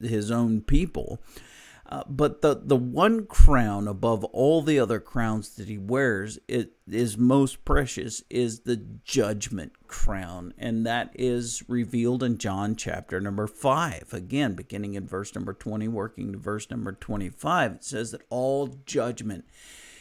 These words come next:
is given unto the Son, so that they may honor the Son as they honor the Father. In this connection here, so the crown of judgment is applied to Jesus, and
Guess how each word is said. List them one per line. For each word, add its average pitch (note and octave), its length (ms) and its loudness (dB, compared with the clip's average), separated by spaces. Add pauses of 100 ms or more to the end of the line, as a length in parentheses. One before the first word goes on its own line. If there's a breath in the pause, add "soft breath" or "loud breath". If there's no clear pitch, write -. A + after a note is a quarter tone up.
(120)
is B2+ 280 0 (180)
given B2+ 560 2
unto A#2+ 720 2
the G2 180 -4
Son, A#2+ 840 -2
so A#2+ 320 -2
that A2 280 -4
they B2 260 -4
may A#2 280 -2
honor B2 340 2
the G#2 140 -2
Son C3 420 0
as A2 320 -6
they A#2+ 300 -8
honor A2 320 -6
the G2+ 140 -10
Father. C3 500 -4
In G2 200 -4
this G#2 200 0
connection A2+ 680 -4
here, B2 340 -4
so - 220 -8
the A2+ 100 -8
crown D#3 720 -2 (720 loud breath)
of A2+ 380 -4
judgment B2+ 680 0
is A2 200 -4
applied B2+ 640 -4
to A#2+ 100 -6
Jesus, B2 680 -4
and G#2+ 240 -6